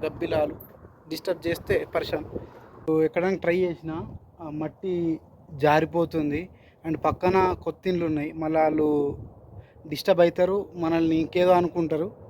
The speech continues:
So ఇది మరి ఇంకా మీద కట్టెలతోటి ఇంకేమన్నా మంచిగా పేర్చి దాని మీద ఇంకా ఉందా మరి తెలియదు, కానీ పైన ఇంకొక కప్పు ఉంది, మధ్యలో ఒకటి ఉంది, అంటే ఇంకొక ఫ్లోర్ అన్నట్టే కదా.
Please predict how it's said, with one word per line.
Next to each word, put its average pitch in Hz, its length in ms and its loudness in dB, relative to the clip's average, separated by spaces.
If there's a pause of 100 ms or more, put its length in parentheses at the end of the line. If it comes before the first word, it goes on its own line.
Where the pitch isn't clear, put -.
(1300)
So 190 280 2 (640)
ఇది 196 420 2 (260)
మరి 160 380 2 (480)
ఇంకా 180 220 -2
మీద 190 320 4
కట్టెలతోటి 185 520 2
ఇంకేమన్నా 180 360 2
మంచిగా 170 320 2
పేర్చి 180 600 0 (220)
దాని 170 160 2
మీద 180 140 6
ఇంకా 170 380 4
ఉందా 170 340 4
మరి 214 220 0 (500)
తెలియదు, 196 480 0
కానీ 262 220 -2
పైన 214 340 2
ఇంకొక 233 400 2
కప్పు 175 220 0
ఉంది, 143 180 0 (600)
మధ్యలో 180 300 6
ఒకటి 185 220 -2
ఉంది, 135 200 -4 (720)
అంటే 208 220 2
ఇంకొక 220 300 -2
ఫ్లోర్ 208 280 6
అన్నట్టే 202 420 2
కదా. 147 200 -2